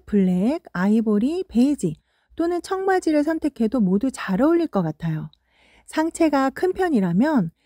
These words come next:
블랙 롱 셔츠에 화이트 팬츠를 레이어드하는 것이 좋습니다. 롱 셔츠 안에 팬츠를 코디할 때 주의할 점은 셔츠 아랫단의 단추를 모두 풀어주는 겁니다. 이렇게 하면 하체가 더욱 길어 보이는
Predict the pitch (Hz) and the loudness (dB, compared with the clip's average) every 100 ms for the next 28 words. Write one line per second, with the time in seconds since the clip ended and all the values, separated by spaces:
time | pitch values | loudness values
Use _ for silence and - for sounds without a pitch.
0 | _ _ - 240 277 294 277 196 233 269 | _ _ 0 2 2 2 0 2 4 2
1 | 277 254 - 190 262 262 202 - 359 381 | 0 -6 -4 -2 0 0 -4 -4 -2 -2
2 | 359 - 285 254 - 196 262 339 233 190 | -4 -2 -2 -2 -2 0 2 2 2 2
3 | 240 294 277 254 226 202 180 - 277 - | 2 0 0 0 2 0 -2 -2 -4 -2
4 | 202 - 233 196 165 147 - _ _ _ | -4 0 2 2 0 -8 -14 _ _ _
5 | _ _ _ _ - - 247 302 349 339 | _ _ _ _ -8 0 2 2 0 -4
6 | - 302 277 269 262 269 349 349 302 269 | 0 0 2 2 0 0 -4 -4 -4 -4
7 | 262 349 349 311 285 233 220 - 220 247 | -2 -2 0 -2 -2 0 0 2 2 2
8 | 214 - 175 202 320 240 165 _ _ _ | 0 -2 0 0 2 0 -2 _ _ _
9 | - 349 349 - 359 349 190 277 320 294 | -4 -4 -4 -2 0 2 2 2 2 2
10 | 277 226 220 - 180 190 - 240 226 165 | 4 4 2 0 0 0 0 0 2 2
11 | 214 285 320 349 - 339 349 311 208 180 | 2 2 2 0 0 -2 -2 2 2 2
12 | 170 160 156 160 - _ _ _ _ - | 0 -2 -4 -8 -12 _ _ _ _ 0
13 | 208 262 285 269 220 202 214 302 - 285 | 2 2 2 4 4 2 0 -2 -2 0
14 | 285 - 180 185 254 - 208 214 208 180 | 0 -2 -2 0 0 -2 -2 0 2 2
15 | 170 175 269 339 | 2 2 0 0